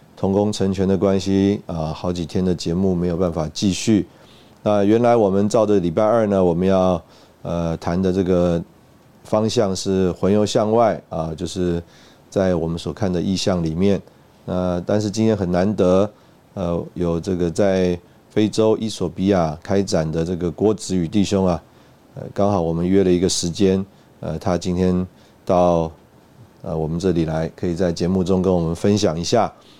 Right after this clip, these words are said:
这个他，呃，到海外开展啊，去的这个，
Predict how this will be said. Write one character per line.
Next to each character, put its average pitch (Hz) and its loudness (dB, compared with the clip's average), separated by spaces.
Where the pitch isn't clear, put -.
这 90 -2
个 80 -2
他， 92 0
呃， 80 -8
到 95 2
海 82 -2
外 92 0
开 98 0
展 87 -2
啊， 80 -2
去 92 -2
的 82 -2
这 82 -4
个， 80 -4